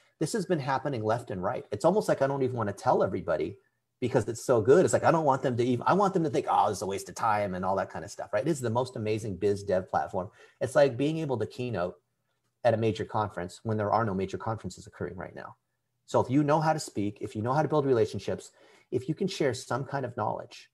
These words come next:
then you're gonna find that you're gonna win. And if you're not a public speaker, if you don't speak as well as some, if you don't have deep, deep expertise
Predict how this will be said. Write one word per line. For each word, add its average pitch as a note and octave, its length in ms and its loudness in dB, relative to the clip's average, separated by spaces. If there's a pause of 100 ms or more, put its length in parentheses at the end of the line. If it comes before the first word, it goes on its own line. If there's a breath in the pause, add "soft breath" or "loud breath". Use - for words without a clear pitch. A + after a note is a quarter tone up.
(260)
then A2 320 0 (100)
you're A#2+ 160 2
gonna D3 180 0
find G#2 520 -2
that F#2+ 220 -4 (320)
you're A#2 160 2
gonna B2+ 180 0
win. B2 240 0
And A#2+ 140 0
if A#2+ 160 -2
you're C3+ 100 4
not A#2+ 240 2
a D#3+ 40 -2
public F3 260 0
speaker, G3 460 0 (600)
if A#2+ 200 -4
you A#2+ 360 0 (460)
don't B2+ 240 0
speak - 420 -2
as C#3+ 140 -4
well C3 320 4
as A#2 240 -6
some, - 320 -4
if - 160 -2
you C3+ 140 -2
don't B2+ 280 2
have C#3 340 -4
deep, A#2+ 260 -4
deep B2+ 260 -6
expertise A#2+ 680 -4